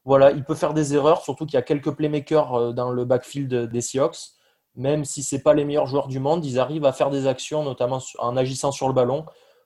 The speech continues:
Que ce soit Diggs, que ce soit Griffin, que ce soit, hum, que ce soit de l'autre côté Dunbar,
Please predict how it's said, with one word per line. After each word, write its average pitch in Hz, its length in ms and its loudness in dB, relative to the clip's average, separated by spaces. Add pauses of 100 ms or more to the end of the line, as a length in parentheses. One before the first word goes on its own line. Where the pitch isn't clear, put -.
Que - 60 -20
ce 131 100 -8
soit 143 240 2
Diggs, 151 360 -2 (180)
que - 100 -20
ce - 220 -12
soit 139 380 8
Griffin, 156 560 -4
que 151 100 -12
ce 123 160 -8
soit, 131 520 0
hum, 120 460 -10
que 123 80 -14
ce 127 120 -10
soit 139 160 -2
de 131 40 0
l'autre 131 140 -2
côté 139 180 -4
Dunbar, 139 680 4